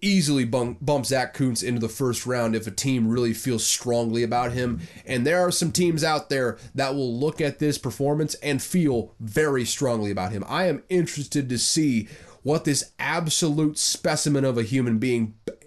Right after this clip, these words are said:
absolute alien, uh, turns into at the next level. If he goes to the right situation, he could be the next Gronk type of, uh, of guy out there. I don't know what his blocking ability is, but those athletic me-, those athletic measurables are just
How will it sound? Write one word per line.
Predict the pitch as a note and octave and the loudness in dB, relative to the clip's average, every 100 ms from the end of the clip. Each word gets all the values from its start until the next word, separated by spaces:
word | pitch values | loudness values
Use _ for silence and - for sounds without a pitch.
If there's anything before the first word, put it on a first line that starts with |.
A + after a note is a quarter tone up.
| - | -8
absolute | G3 B3 G#3+ F#3+ F3+ E3 - - | -2 0 0 2 2 0 -8 -2
alien, | G3 G3 E3 B2+ A2 G2 D#3 - - | 0 2 2 2 0 -4 -12 -20 -6
uh, | C3+ B2+ | 0 0
turns | A#2+ D3+ D#3+ C3 | 0 2 2 2
into | D3 C#3 C3+ A#2+ - - - | 0 0 0 0 -2 -10 -4
at | C#3+ C#3 | -4 -2
the | |
next | B2 B2+ B2 B2 | -2 -2 -2 -2
level. | C3 B2 | 0 0
If | A#2 | 0
he | G#3 | 2
goes | G3+ F3+ | 2 2
to | - | 2
the | D#3 | 2
right | D#3 C#3+ | 2 0
situation, | E3 - C3+ C3+ C3 C3+ A2 - - - | 0 2 2 2 2 0 -2 -6 -12 -2
he | E3+ | 0
could | A3 F3 B2 | 2 0 2
be | C3 A#2+ | 2 2
the | A2 | 0
next | A#2+ A2 - C3 | 0 0 -2 -6
Gronk | A#2+ B2 C3 B2+ | -2 0 0 -2
type | - B2+ A#2 A2+ | -2 -2 0 -2
of, | G2 | 0
uh, | G#2 G2+ F#2 | 0 -2 -2
of | G#2+ | -4
guy | G#2+ G#2+ G#2+ | -2 -2 0
out | F#2+ | -2
there. | F#2 F#2+ | -4 -2
I | |
don't | C#3 | 2
know | D#3+ | 4
what | D#3 | 2
his | C#3+ A2+ | 0 -2
blocking | A2+ C3 D3 F#3 | -4 -2 0 0
ability | F3+ G3+ G3+ G3+ G3+ | 2 2 0 -2 2
is, | G3+ F#3+ - - - - | 2 0 -6 -14 -14 -2
but | D3 | 2
those | F#3+ | 4
athletic | F3+ D3 D#3+ C#3 | 2 2 -2 0
me-, | C3 - - | -2 -4 -8
those | - G3 | 0 2
athletic | F#3 D#3 D3+ | 2 0 -2
measurables | B2 D3 B2+ A2+ A2 G#2 | 0 0 0 0 0 0
are | G#2+ G2 | -2 -2
just | B2+ B2+ - | 0 0 -2